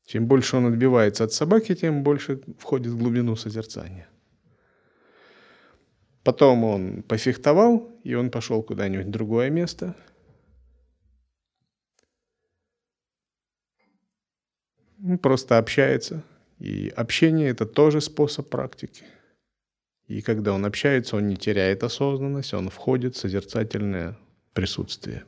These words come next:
своей природы. И такие любые ситуации его не отвлекают от внутренней ясности. Вот это тип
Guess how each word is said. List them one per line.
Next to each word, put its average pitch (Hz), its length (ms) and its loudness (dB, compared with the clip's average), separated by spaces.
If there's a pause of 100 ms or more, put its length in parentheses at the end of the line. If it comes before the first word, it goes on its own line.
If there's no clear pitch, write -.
(140)
своей 90 360 0
природы. 90 440 -6 (3250)
И 110 80 -8
такие 123 320 -2
любые 131 400 4
ситуации 147 840 -2 (200)
его 120 640 -2
не 127 300 2
отвлекают 120 720 0
от 87 160 -10
внутренней 95 500 -8
ясности. - 600 -18 (760)
Вот 117 180 -10
это - 200 -4
тип - 340 0